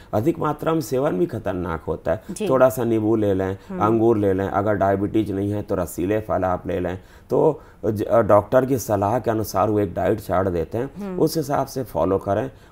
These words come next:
Speaker 1: और अगर उनको ज़रूरत पड़ी तो थोड़ी बहुत वो दवाइयाँ दे सकते हैं
Speaker 2: जी।
Speaker 1: शरीर की इम्यूनिटी बढ़ाने के लिए,
Speaker 2: जी।
Speaker 1: जिसमें विटामिन भी होते हैं, अगर उल्टी बहुत हो रही है तो
Speaker 2: हम्म।
Speaker 1: देते हैं,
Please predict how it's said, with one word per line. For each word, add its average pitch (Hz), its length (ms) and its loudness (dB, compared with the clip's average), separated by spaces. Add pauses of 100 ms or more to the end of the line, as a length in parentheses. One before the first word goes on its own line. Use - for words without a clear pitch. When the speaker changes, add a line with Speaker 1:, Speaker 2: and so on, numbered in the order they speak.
Speaker 1:
और 123 140 6
अगर 127 200 6
उनको 127 320 0
ज़रूरत 104 480 0
पड़ी 98 180 0
तो 110 100 -4
थोड़ी 98 300 -2
बहुत 90 260 -4
वो 92 60 -2
दवाइयाँ 82 520 -6
दे 80 160 -4
सकते - 420 -10
हैं 175 300 -10
Speaker 2:
जी। 190 120 -8
Speaker 1:
शरीर 95 280 0
की - 140 -4
इम्यूनिटी 85 420 -4
बढ़ाने 80 400 -4
के 87 140 -10
लिए, 95 200 2
Speaker 2:
जी। 170 180 -4 (180)
Speaker 1:
जिसमें 92 260 -4
विटामिन 90 580 -2
भी 90 80 -4
होते 87 340 -4
हैं, 90 60 -4
अगर 85 200 -6
उल्टी 87 320 -4
बहुत 82 280 -6
हो 80 100 -6
रही 80 160 -2
है 87 60 -2 (280)
तो 117 60 4
Speaker 2:
हम्म। 95 100 4
Speaker 1:
देते 92 260 0
हैं, 120 80 -4